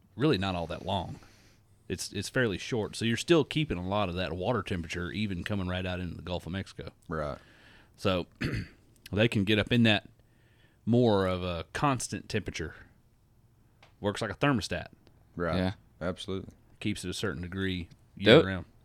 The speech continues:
Speaker 3: those fish truly do adapt, 'cause, I mean, like, we, we got a lake up here called Lake Woodruff, and we are, pff, I, and the Saint John's runs right through it, and we're, the,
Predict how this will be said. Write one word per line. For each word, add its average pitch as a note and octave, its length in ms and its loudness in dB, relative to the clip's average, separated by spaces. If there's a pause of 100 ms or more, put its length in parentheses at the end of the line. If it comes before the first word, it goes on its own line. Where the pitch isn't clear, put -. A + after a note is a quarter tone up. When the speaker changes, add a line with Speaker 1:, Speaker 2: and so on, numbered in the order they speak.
Speaker 3:
those - 240 8
fish G#2+ 300 12
truly F#2+ 400 8
do F2+ 200 4
adapt, F2 460 2
'cause, E2 160 -4
I F#2+ 100 8
mean, A2 240 6
like, E2+ 240 2
we, G#2+ 220 6 (520)
we A2 160 8
got A#2+ 180 12
a - 20 6
lake F#2 460 8 (540)
up F2+ 220 4
here F2 420 4 (540)
called F2 220 4
Lake F2 180 2
Woodruff, F2 600 -2 (100)
and E2+ 160 0
we G2 180 6
are, E2+ 260 0 (720)
pff, - 180 -4 (300)
I, F2+ 160 0 (680)
and G2 160 6
the - 60 2
Saint B2 360 8
John's G#2 320 12
runs F#2 220 4
right E2 200 0
through F#2 200 4
it, F#2 140 -2 (880)
and G2 140 2
we're, A2+ 300 8
the, F#2 200 2